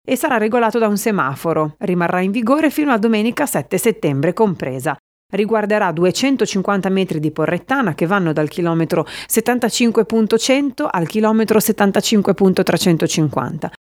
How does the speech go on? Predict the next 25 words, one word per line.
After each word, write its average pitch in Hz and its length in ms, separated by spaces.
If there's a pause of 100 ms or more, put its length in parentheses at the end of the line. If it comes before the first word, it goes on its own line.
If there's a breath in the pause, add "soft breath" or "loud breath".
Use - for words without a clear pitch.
(260)
In 233 120
questi 269 340
sette 226 260
giorni 202 320
di 196 80
interventi 202 540
saranno 156 400
stese 156 500
e - 80
adeguate 180 560 (340)
soprattutto 214 520
le 180 100
barriere 165 400
paramassi, 147 640
che 208 120
dovrebbero 165 480
contenere 156 560
le 135 80
cadute 151 360
di 139 120
pietre 156 380
e 143 40
massi 180 460
sulla 147 280
strada. - 460